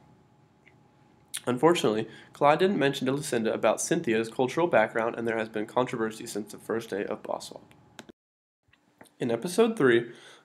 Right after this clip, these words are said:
Clyde's first day is going extremely rough due to his inability to operate D I Y Hardware's P O S system. Dwayne,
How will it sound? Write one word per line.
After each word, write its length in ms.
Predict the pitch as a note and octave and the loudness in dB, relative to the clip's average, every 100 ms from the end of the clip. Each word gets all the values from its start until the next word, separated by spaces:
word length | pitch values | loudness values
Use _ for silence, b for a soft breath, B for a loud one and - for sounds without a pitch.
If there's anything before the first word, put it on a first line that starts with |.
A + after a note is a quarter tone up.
| - | 2
Clyde's 320 | C3 A#2+ B2 | 6 6 6
first 240 | C#3 D3+ | 2 4
day 160 | C#3+ B2+ | 4 4
is 100 | A#2 | 4
going 260 | B2 A2+ | 4 2
extremely 360 | G#2 - C#3+ F3 | 0 -2 2 4
rough 420 | D3+ A#2 A#2 - | 6 6 6 2
due 140 | B2+ A#2 | 0 0
to 40 | |
his 140 | A2+ | 0
inability 480 | G2+ B2 C3 A2+ A2+ A2+ | 0 0 2 2 2 0
to 140 | - | 2
operate 560 | A2 - B2+ A2 G#2 - | 2 4 2 2 0 -2
D 140 | A#2 | 2
I 120 | A2+ | 4
Y 180 | B2+ C3 | 6 4
Hardware's 540 | C3 G#2+ G#2+ G#2+ G#2+ - | 6 2 4 0 -2 -4
P 180 | - A2 | -8 -2
O 120 | G2 | 0
S 120 | F#2 - | -2 -4
system. 380 | - - - - _ _ b b b b b b b | -14 -16 -20 -20 _ _ b b b b b b b
Dwayne, 480 | C#3 D#3+ A#2 B2 | 4 6 6 2